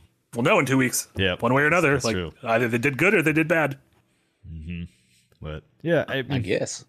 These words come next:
Speaker 2: you know, I think I'm, I'm okay with some of the nostalgia as long as they do something new with it. And I, I just, you know, recasting old characters and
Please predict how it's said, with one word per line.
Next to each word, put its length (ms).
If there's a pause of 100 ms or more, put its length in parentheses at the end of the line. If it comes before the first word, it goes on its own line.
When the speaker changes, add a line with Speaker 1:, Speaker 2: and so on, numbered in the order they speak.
Speaker 2:
you 100
know, 160
I 120
think 240 (100)
I'm, 260 (560)
I'm 220
okay 480
with 200
some 200
of 60
the 80
nostalgia 640
as 140
long 220
as 120
they 80
do 140
something 440
new 160
with 180
it. 100 (220)
And 200
I, 220
I 40
just, 440 (220)
you 100
know, 240 (140)
recasting 680
old 220
characters 720
and 520